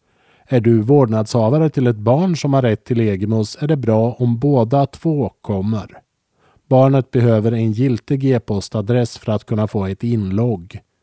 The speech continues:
Boka plats. Evenemanget är gratis, men du måste boka plats.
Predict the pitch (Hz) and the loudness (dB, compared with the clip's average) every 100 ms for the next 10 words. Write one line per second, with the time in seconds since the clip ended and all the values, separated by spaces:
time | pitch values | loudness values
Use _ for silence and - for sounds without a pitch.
0 | _ _ _ _ _ - 135 127 143 - | _ _ _ _ _ 0 0 2 -2 0
1 | 127 - - - - _ _ _ _ - | -4 -4 -12 -14 -16 _ _ _ _ -4
2 | 156 175 175 147 131 160 - 117 104 107 | 0 2 4 2 2 0 0 0 0 0
3 | 113 123 - 95 87 - 120 160 175 135 | 0 0 -2 -10 -10 -4 0 0 0 0
4 | 135 117 - 135 120 101 - 98 - 120 | 0 -2 -4 -4 -2 -4 -4 -8 -4 -6
5 | 107 - - | -8 -16 -16